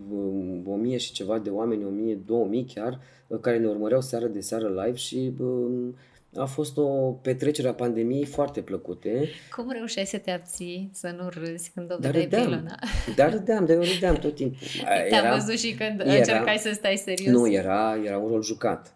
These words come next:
Speaker 1: Că dacă râdeam și eu, atunci nu se mai potența ea, trebuia să fie potențată de cineva care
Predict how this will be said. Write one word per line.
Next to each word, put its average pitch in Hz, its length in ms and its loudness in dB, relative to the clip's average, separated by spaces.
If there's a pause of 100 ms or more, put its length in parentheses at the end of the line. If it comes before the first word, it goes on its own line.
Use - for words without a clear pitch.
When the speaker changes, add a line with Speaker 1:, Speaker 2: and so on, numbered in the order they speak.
Speaker 1:
Că 92 120 -8
dacă 87 220 0
râdeam 87 280 0
și - 140 -6
eu, 104 60 2
atunci 107 240 -4
nu 104 60 -2
se 104 140 -6
mai 107 120 0
potența 107 480 0
ea, 92 80 2
trebuia 90 220 -4
să - 120 -6
fie - 180 -2
potențată - 500 -4
de 92 60 -2
cineva 92 380 -2
care 98 240 -4